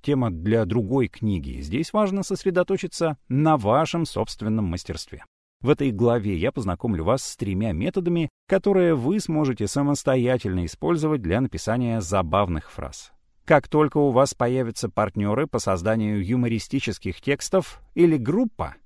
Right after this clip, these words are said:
вам будет доступно больше методов. Сейчас же их три. Метод первый. Фильтрация. Это когда вы начинаете с подтекста,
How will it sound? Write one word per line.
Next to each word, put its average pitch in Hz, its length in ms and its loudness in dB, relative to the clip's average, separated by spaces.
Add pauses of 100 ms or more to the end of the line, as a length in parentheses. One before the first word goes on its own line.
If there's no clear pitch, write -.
(160)
вам 165 240 2
будет 131 200 -2
доступно 110 640 -2
больше 135 400 0
методов. 73 360 -10 (360)
Сейчас 208 500 -2
же 185 180 0
их - 180 -6 (280)
три. 170 220 2 (1040)
Метод 208 400 4
первый. 151 460 2 (220)
Фильтрация. 110 840 -2 (560)
Это 160 240 4
когда 135 320 6
вы 147 120 2
начинаете 127 520 0
с - 80 -6
подтекста, 123 720 -2